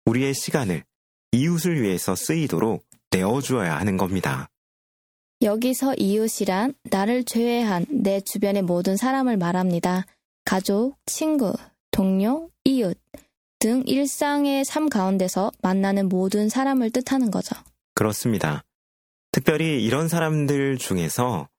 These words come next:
Speaker 1: 마음이 힘들어하거나 어려운 환경에 처한 상태로 있는 사람들을 위해 나의 자원을 낭비라는 말을 들을 수 있을 정도로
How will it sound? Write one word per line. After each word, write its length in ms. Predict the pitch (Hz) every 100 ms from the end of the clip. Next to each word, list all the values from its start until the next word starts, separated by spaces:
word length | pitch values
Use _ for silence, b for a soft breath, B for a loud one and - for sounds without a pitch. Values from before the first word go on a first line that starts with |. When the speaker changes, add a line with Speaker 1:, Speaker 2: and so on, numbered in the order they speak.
| _ _ _ _ _
Speaker 1:
마음이 360 | 90 98 110 139
힘들어하거나 840 | 160 165 170 160 120 80 76 - _ _ _ _ -
어려운 420 | 98 113 139 160
환경에 380 | 160 156 143 135
처한 300 | - 131 127
상태로 480 | 147 143 139 127
있는 280 | 113 98 101
사람들을 600 | 101 131 139 120 120 95
위해 280 | 82 95 87 _ _ _ _ _ -
나의 320 | 92 101 117
자원을 540 | 113 101 95 110 110 b b _
낭비라는 600 | 90 95 117 151 147 139
말을 420 | 131 110 117 120 113
들을 240 | 107 110
수 180 | - -
있을 360 | 87 - 139
정도로 500 | 131 107 87 - 69